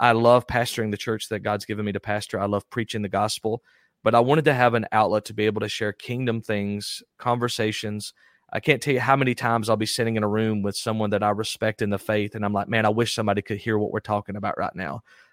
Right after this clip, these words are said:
Um, and so that's the whole idea behind the podcast, is just to try to have, um, a resource to release kingdom content, to do the best we can to see God's kingdom expand.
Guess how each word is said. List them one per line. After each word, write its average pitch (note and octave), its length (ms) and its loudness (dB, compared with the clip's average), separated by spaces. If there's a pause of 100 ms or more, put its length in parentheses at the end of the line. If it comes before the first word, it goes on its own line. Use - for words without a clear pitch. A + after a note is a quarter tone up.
(160)
Um, G2 360 2
and A2 100 -6
so G#2+ 180 0
that's A#2+ 240 4
the A2 100 0
whole G#2+ 140 4
idea G2+ 260 2
behind F#2+ 260 -4
the F#2 80 -4
podcast, F#2+ 580 -6
is G2+ 100 -6
just - 260 -2
to G#2 200 4 (400)
try D#3 160 6
to D3+ 100 6
have, C3 360 8
um, G#2 400 -4
a G#2 80 -2
resource A2+ 560 0
to A#2 120 -6
release G#2+ 280 -2
kingdom B2 340 -4
content, G#2+ 600 -2 (440)
to G#2 60 -10
do B2 140 2
the A#2 80 2
best A2+ 280 0
we A2 100 -2
can G2+ 260 -4
to G2+ 80 -4
see G2+ 180 -6
God's G2 260 -2
kingdom F#2+ 320 -4
expand. F#2+ 500 -8